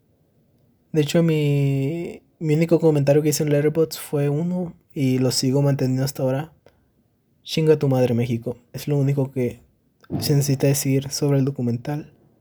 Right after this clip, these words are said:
Chinga tu madre, México. Una y mil veces.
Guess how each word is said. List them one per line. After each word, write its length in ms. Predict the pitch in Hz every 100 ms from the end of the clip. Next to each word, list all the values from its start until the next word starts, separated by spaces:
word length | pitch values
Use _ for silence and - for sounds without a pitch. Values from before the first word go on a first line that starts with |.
| _ _ _ -
Chinga 600 | - 151 151 156 - _ _ _ _
tu 80 | -
madre, 540 | 131 127 117 107 113 _ - _ -
México. 420 | 135 117 - - - - _ _ _ _ _ _ _ _ _ _ _ _ _ _ _ _ _
Una 500 | 127 139 143 147 - -
y 100 | 117
mil 220 | 117 120
veces. 500 | 117 - - -